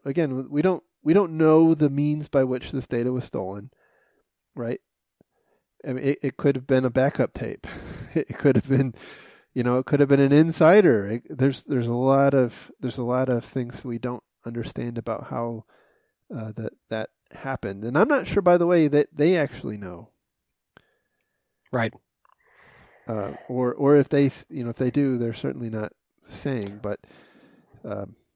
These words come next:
Speaker 1: in, in any
Speaker 2: It's
Speaker 1: event,
Speaker 2: g-, it's gotta suck to be in the InfoSec team over there right now, though. Man, that's gotta hurt.
Speaker 1: Yeah, I, I had heard that, uh, Verizon, 'cause, you know, they're, Yahoo, for those who don't recall,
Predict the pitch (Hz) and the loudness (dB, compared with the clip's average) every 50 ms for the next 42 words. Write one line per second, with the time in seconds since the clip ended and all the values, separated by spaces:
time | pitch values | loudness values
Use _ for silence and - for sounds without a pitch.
0 | _ _ - 120 123 - - 143 156 190 190 165 127 107 - 90 - - _ _ | _ _ -10 -8 -8 -6 -4 0 2 2 4 4 2 2 0 -4 -10 -12 _ _
1 | _ _ _ _ _ _ _ - - 233 - - 147 110 110 - - - - - | _ _ _ _ _ _ _ -8 -8 -6 -4 -4 -4 -4 -4 -6 -6 -4 -4 -6
2 | 107 - - 107 104 104 104 104 104 101 - - - - 104 98 - - 110 104 | -8 -12 -16 -18 -18 -16 -16 -16 -16 -18 -18 -16 -14 -14 -14 -14 -14 -14 -12 -12
3 | 104 104 104 107 107 107 110 110 107 107 107 110 110 110 110 110 110 107 123 135 | -12 -12 -12 -10 -8 -8 -6 -6 -6 -6 -6 -6 -6 -6 -6 -6 -8 -8 -6 -6
4 | 156 151 147 143 131 120 107 104 104 - - 98 95 95 98 - 104 101 101 98 | -4 -2 -2 -2 -4 -4 -4 -6 -10 -10 -12 -12 -10 -10 -10 -10 -10 -12 -14 -16
5 | _ _ _ _ _ _ _ _ _ _ _ _ _ _ _ _ _ _ - 135 | _ _ _ _ _ _ _ _ _ _ _ _ _ _ _ _ _ _ -2 0
6 | 131 135 143 143 151 165 185 190 196 - - 147 151 147 135 139 170 180 175 147 | 2 4 4 4 2 2 2 2 2 0 -2 -4 -4 -4 -4 -4 -4 -4 -4 -4
7 | 120 170 190 185 160 139 127 123 131 _ - 123 120 120 120 117 120 117 113 123 | -4 -2 -2 -2 -2 -2 -4 -4 -4 _ -6 -4 -4 -2 -4 -6 -6 -8 -8 -6
8 | 120 117 117 120 135 143 139 - - - 127 143 131 135 - 139 120 120 123 143 | -6 -4 -2 0 0 0 0 -2 -6 -8 -10 -10 -10 -14 -12 -10 -8 -4 -2 0
9 | 156 151 151 147 - _ _ _ _ _ _ _ _ _ _ _ - 135 151 185 | 2 2 2 0 -2 _ _ _ _ _ _ _ _ _ _ _ -2 0 2 2
10 | 202 180 151 131 127 123 123 131 - - - - - - - 120 117 117 117 120 | 2 2 2 0 0 0 -2 -6 -8 -14 -20 -20 -20 -14 -10 -10 -8 -6 -6 -8
11 | - - - 120 117 123 113 - - 117 - - 190 160 131 120 127 | -8 -10 -10 -8 -6 -6 -8 -8 -10 -12 -6 -2 0 0 0 0 -2